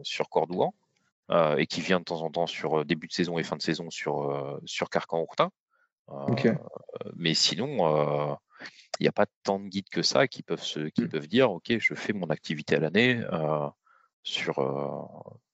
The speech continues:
Speaker 1: sur
Speaker 2: Ouais,
Speaker 1: la,
Speaker 2: sur,
Speaker 1: sur,
Speaker 2: sur le guidage,
Speaker 1: sur le,
Speaker 2: euh.
Speaker 1: ouais, sur du
Speaker 2: En
Speaker 1: guidage
Speaker 2: temps
Speaker 1: pur. »
Speaker 2: plein, ouais.
Speaker 1: Ouais.
Speaker 2: Ouais,
Speaker 1: Après,
Speaker 2: c'est
Speaker 1: moi,
Speaker 2: bien,
Speaker 1: l'avantage
Speaker 2: ouais.
Speaker 1: aussi, c'est que j'ai, j'ai la, j'ai, j'ai toutes les activités d'animation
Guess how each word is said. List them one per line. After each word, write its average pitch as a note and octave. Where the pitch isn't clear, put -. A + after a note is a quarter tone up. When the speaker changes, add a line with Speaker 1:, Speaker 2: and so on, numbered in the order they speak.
Speaker 1:
sur -
Speaker 2:
Ouais, A#2
Speaker 1:
la, B2
Speaker 2:
sur, C3+
Speaker 1:
sur, A2
Speaker 2:
sur -
le A2+
guidage, A#2
Speaker 1:
sur A2+
le, A2
Speaker 2:
euh. G#2+
Speaker 1:
ouais, G2
sur -
du F2
Speaker 2:
En -
Speaker 1:
guidage G#2
Speaker 2:
temps G#2+
Speaker 1:
pur. » A#2+
Speaker 2:
plein, A#2
ouais. A2
Speaker 1:
Ouais. -
Speaker 2:
Ouais, D#2+
Speaker 1:
Après, A#2+
Speaker 2:
c'est A#2+
Speaker 1:
moi, G#2
Speaker 2:
bien, F#2+
Speaker 1:
l'avantage G2
Speaker 2:
ouais. F2
Speaker 1:
aussi, -
c'est -
que G2
j'ai, F2
j'ai F2
la, E2+
j'ai, F2+
j'ai E2
toutes -
les F#2
activités F2
d'animation F2